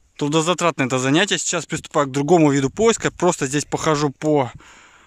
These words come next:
а, территории, где стояла мельница. Здесь, смотрите, видно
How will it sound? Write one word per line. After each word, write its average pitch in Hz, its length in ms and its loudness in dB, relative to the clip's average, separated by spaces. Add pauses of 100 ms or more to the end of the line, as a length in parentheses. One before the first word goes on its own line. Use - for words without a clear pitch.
(180)
а, 120 140 -4
территории, 151 440 2
где 131 140 -2
стояла 139 340 2
мельница. 196 520 0
Здесь, 143 180 -2
смотрите, 143 420 -4
видно 131 340 -2